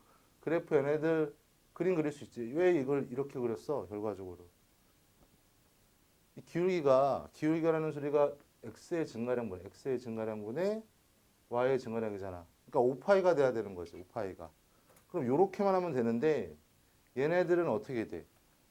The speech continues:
얘네들 무슨 함수야? 대-, 사인 함수 대 대칭이잖아. 그러니까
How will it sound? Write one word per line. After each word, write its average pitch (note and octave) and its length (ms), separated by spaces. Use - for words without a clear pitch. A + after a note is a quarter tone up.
얘네들 C#3 200
무슨 A2+ 300
함수야? B2 340
대-, C#3+ 200
사인 G#3 280
함수 G3 180
대 F3 100
대칭이잖아. A#2+ 800
그러니까 C3 160